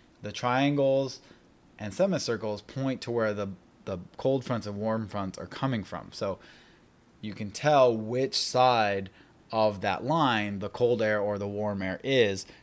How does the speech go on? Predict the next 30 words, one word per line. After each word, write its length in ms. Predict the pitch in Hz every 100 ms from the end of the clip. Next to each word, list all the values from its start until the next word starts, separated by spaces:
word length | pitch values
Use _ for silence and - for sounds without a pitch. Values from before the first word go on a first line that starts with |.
| -
and 300 | 107 101 95
they're 200 | 104 95
stagnant 840 | - - - 127 123 123 123 -
right 300 | 107 113 -
there. 340 | 110 101 101
They're, 240 | 95 95 95
they're 220 | 101 95
unmoving. 560 | 110 120 120 110 104 98
Neither 460 | 117 117 123 139 131
one 200 | 120 117
of 80 | 107
them 180 | 104
can 160 | 98 104
overcome 500 | 104 98 - 107 101
the 100 | 101
other. 280 | 131 147 143 - -
So 140 | - 110
it's 180 | 101 104
a 60 |
stagnant 680 | - - 123 117 117 117 113
area 560 | 101 101 101 101 98 82 - - _ -
boundary 440 | - 104 107 101 98
between 300 | 92 101 95
a 40 |
warm 240 | 92 95 92
front 220 | 95 78
and 100 | 92
a 40 |
cold 360 | 92 180 202 170
front. 240 | - 78